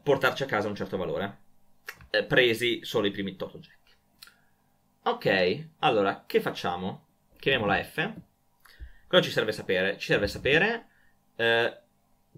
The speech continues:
quale oggetto stiamo considerando, quindi chiamiamolo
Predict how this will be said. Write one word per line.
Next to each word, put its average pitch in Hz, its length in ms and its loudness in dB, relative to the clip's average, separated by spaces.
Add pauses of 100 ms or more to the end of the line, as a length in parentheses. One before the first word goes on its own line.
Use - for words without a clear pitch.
quale 151 500 6
oggetto 117 920 2
stiamo 104 840 -2 (340)
considerando, 101 1000 -4
quindi 95 480 -6 (200)
chiamiamolo 95 600 -6